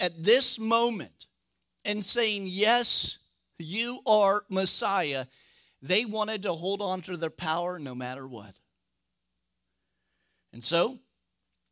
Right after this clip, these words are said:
they answered and said, "Well, we don't know <laughs> where it was from." And don't you want to see the camera angle on their faces when Jesus says, "Well, guys, neither will I tell you where I get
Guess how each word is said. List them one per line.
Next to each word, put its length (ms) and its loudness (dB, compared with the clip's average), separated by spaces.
they 240 2
answered 360 0
and 160 -4
said, 300 0
"Well, 300 0
we 420 -4
don't 420 -4
know 640 -4
<laughs> 160 -4
where 360 2
it 160 -4
was 220 0
from." 340 -2
And 220 -2
don't 280 0
you 140 -2
want 160 -2
to 60 -2
see 480 -4
the 140 -4
camera 680 -4
angle 520 -4
on 180 -6
their 140 -6
faces 600 -8
when 220 -10
Jesus 460 -6
says, 260 -6
"Well, 320 -8
guys, 460 -8
neither 260 -10
will 180 -6
I 120 -4
tell 200 -10
you 220 -8
where 220 -12
I 100 -8
get 240 -12